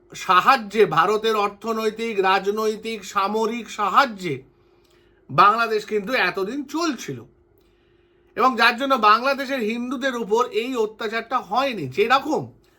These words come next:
আমাদের দেশে মুসলমানদের উপর এই অত্যাচার কোনোদিন হয়নি। তারা সংখ্যা লঘু হোক, সংখ্যা গুরু হোক, যে কোনো জায়গায়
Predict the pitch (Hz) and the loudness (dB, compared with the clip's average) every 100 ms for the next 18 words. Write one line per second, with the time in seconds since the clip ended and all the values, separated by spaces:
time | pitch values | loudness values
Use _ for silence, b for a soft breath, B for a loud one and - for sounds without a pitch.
0 | b - 170 240 285 285 233 233 233 220 | b 0 2 4 0 -2 -8 -8 -6 -4
1 | 240 233 226 226 214 208 208 196 180 180 | -4 -4 -4 -2 0 2 2 4 2 -2
2 | 185 180 170 175 160 160 143 175 170 120 | -6 -6 -6 -10 -8 -8 -4 -4 -4 -10
3 | _ b b b b b b b - 208 | _ b b b b b b b 0 2
4 | 220 226 240 240 247 208 208 226 247 254 | 2 0 0 4 4 6 4 2 0 0
5 | 240 240 - 226 226 220 220 202 262 262 | 0 -2 -6 -6 -4 -4 -4 -4 -4 0
6 | 196 156 160 143 254 330 294 269 214 151 | 0 0 -10 -8 -2 -2 -2 -4 -4 -2
7 | 180 233 156 | -2 -2 -4